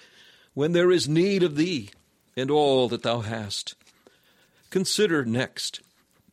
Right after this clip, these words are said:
at what a time it is that you have thus been advanced. You have been instructed in the faith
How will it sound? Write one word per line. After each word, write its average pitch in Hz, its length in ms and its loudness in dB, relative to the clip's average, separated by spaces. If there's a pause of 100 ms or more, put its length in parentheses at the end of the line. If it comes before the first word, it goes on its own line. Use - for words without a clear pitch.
(120)
at 139 160 -2
what 117 180 -2
a 208 60 -2
time 165 640 -4
it 110 100 -4
is 90 400 -8
that - 180 -12
you 127 140 -6
have 101 220 -6
thus 120 300 -6
been 95 200 -10
advanced. 92 640 -12 (640)
You 160 200 2
have 185 80 2
been 165 140 2
instructed 160 640 0
in 139 120 0
the 131 100 2
faith 156 460 0